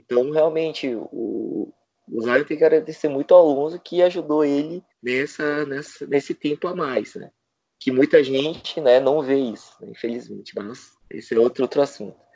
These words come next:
É, com relação aos pontos negativos, né, que a gente viu, né? O Zion, por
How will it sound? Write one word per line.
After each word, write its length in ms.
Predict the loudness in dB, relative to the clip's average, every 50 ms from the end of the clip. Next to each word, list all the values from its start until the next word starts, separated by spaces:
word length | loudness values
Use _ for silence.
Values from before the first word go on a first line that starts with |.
| -20 -20 -20 -20 _ 4 6
É, 300 | 8 10 10 10 10 8
com 160 | 6 2 0
relação 640 | 2 4 4 4 4 2 0 -4 -4 -4 -4 -6 -8 -2
aos 320 | 4 6 6 6 6 4 -4
pontos 580 | -10 -6 -4 -4 -4 -6 -8 -12 -12 -12 -6
negativos, 680 | -2 -2 0 2 2 0 0 -2 -8 -8 -8 -10 -10 -10
né, 160 | -10 -8 -8 -8
que 100 | -8 -12
a 60 | -14
gente 300 | -14 -14 -14 -12 -12 -10
viu, 260 | -10 -8 -6 -6 -6
né? 140 | -6 -8 -10 -10
O 80 | -8 -2
Zion, 300 | 4 4 4 4 4 0
por 260 | -2 -2 -4 -4 -4